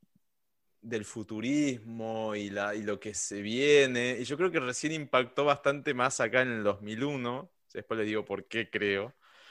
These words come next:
eh, pero ¿ven ustedes reflejado ese, ese, como esa, esa, esa gana de futuro que había en el año dos mil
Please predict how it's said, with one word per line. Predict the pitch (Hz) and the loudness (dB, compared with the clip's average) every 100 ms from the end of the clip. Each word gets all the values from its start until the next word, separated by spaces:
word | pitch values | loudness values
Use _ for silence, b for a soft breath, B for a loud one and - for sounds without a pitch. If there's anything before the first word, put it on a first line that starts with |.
| b b b - | b b b 0
eh, | 107 101 92 78 - - _ | 4 6 6 2 -2 -12 _
pero | 123 120 123 - _ _ _ _ _ - | 4 6 6 2 _ _ _ _ _ -14
¿ven | 113 117 233 359 | 0 4 4 4
ustedes | - 165 120 | 0 2 2
reflejado | 113 - 104 - 156 175 151 113 | 0 -2 -2 6 8 8 6 2
ese, | - 107 - 92 107 101 90 | 0 -6 -4 -4 -2 -2 -4
ese, | 113 - 107 104 - - _ _ _ b b b b | -6 -6 -6 -8 -12 -20 _ _ _ b b b b
como | - 107 | -4 -2
esa, | 131 135 117 | 0 0 -2
esa, | 120 139 | -2 -2
esa | 120 117 117 104 | -2 -4 -4 2
gana | 110 123 127 117 | 4 4 4 2
de | 107 | 2
futuro | - 104 98 127 131 127 | -2 -10 -4 0 4 4
que | 107 | 6
había | 101 104 113 117 | 4 6 4 4
en | 107 | 4
el | 98 | 2
año | 107 104 | 2 2
dos | 95 98 | -2 -4
mil | 107 123 160 | -4 -4 -6